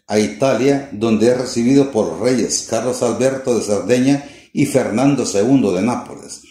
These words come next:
Visita además al Papa Pío nueve. En Inglaterra conoce a la reina Victoria.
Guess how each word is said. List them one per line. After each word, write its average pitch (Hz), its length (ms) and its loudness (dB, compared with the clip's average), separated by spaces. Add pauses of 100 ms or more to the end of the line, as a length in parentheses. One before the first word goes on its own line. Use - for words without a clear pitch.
(420)
Visita 127 580 2
además 104 420 0
al - 240 -4
Papa 135 480 -2
Pío 151 560 0 (160)
nueve. - 760 0 (720)
En 131 160 4
Inglaterra 143 760 4
conoce 120 360 0
a 131 60 2
la 107 140 -2
reina 123 340 0
Victoria. 101 840 -4